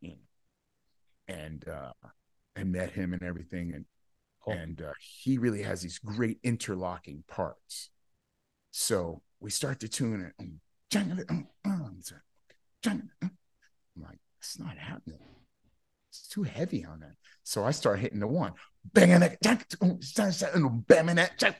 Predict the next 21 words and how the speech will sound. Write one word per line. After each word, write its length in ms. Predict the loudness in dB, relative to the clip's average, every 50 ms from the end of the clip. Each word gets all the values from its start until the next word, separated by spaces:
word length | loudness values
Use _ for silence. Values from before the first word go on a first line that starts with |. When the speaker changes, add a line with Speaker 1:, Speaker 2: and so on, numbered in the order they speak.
| -8 -14 -2 4
Speaker 1:
mm, 320 | 4 4 4 4 2 -2 2
jang-, 200 | 4 4 4 4
jang-, 320 | 4 2 2 2 2 -2 -4 -6
Speaker 2:
<laughs> 100 | _ 6
Speaker 1:
bam, 260 | 10 10 12 12 12
and 100 | 10 8
that, 160 | 6 4 0 -2
jang-, 180 | -2 -2 -2 -4 _ _ _ _ -2
mm, 120 | -2 -2 -2 -4 _ 0
uh. 140 | 0 0 0 -2 -8 _ _ _
We 100 | 2 4
get 160 | 6 8 8
about 260 | 8 10 8 8 6 4 -2 _ _ _ -4
sixteen 480 | 0 0 2 2 0 0 2 2 4 6
bars 280 | 8 8 8 8 6
into 140 | 4 -2 -2
the 100 | -4 -4
tune, 240 | -2 0 0 0 0
Donald. 300 | 2 2 2 2 4 6
"Oh, 640 | 8 8 8 8 6 4 2 0 -2 -4 -6 -10 -12 -16 _ _ _ _ _ -18 _ -14 -14 -14 -14 _ _ _ _ _ _ _ _ _ _ _ _ _ _ -6
um, 420 | -4 -2 0 0 -2 -2 -4 -6